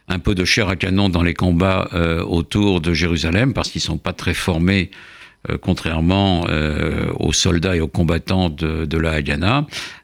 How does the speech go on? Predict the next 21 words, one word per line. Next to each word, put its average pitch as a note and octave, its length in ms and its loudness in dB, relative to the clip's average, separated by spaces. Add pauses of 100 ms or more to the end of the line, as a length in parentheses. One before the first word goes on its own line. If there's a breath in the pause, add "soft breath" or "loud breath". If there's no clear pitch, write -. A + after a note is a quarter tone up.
(120)
euh, D#2+ 260 -2
et E2 120 0
beaucoup D#2+ 360 0
vont, D#2 360 0
vont D2 200 -2
périr E2+ 380 0
dans D#2 140 -2
les D#2+ 100 0
combats. G2+ 520 2 (760 loud breath)
Euh, G#2 300 0
et A#2 100 -2
puis C3+ 260 2
Israël A#2+ 380 0
reçoit, A#2+ 880 2
euh, F2+ 260 2 (140)
toutes A#2 1040 4
les G2 100 0
personnes F#2+ 460 0
déplacées, F2 840 0
euh, E2 200 -2
juives, A#2+ 580 2